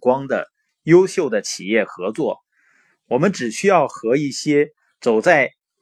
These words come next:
这个世界前沿的优秀的系统去合作，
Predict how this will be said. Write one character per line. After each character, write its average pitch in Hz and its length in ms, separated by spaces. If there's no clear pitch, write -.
这 233 180
个 147 140
世 151 260
界 143 220
前 127 420
沿 113 280
的 135 260
优 202 300
秀 165 260
的 95 160
系 - 280
统 - 200
去 - 140
合 95 260
作， 127 280